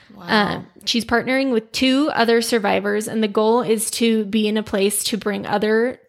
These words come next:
Speaker 2: bring together other survivors of violent crime groups and educate and empower them. Um,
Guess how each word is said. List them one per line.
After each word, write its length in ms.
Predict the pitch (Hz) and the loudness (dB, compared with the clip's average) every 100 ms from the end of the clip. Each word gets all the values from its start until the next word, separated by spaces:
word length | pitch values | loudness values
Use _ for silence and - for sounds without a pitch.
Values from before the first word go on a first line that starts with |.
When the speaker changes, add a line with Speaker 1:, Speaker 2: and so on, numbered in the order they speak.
| _ _ _ | _ _ _
Speaker 2:
bring 180 | - 233 | -2 0
together 480 | 226 202 220 226 214 | -2 0 0 2 2
other 240 | - 214 | 2 2
survivors 460 | 226 - 196 196 208 | 2 0 0 -2 -4
of 100 | 202 | -4
violent 300 | 196 196 202 | -4 -4 -4
crime 260 | - 202 196 | -4 -4 -4
groups 300 | 202 208 - - - - - | -4 -6 -12 -18 -18 -20 -6
and 300 | 233 226 220 | 0 0 0
educate 560 | 233 208 247 254 214 - | 0 0 0 2 2 0
and 140 | 208 | -4
empower 480 | 202 - 214 214 208 | -4 0 2 2 2
them. 400 | 202 196 220 220 _ _ _ _ _ - | 0 -2 -4 -6 _ _ _ _ _ 0
Um, 540 | 220 208 202 190 208 | 2 2 2 -2 -6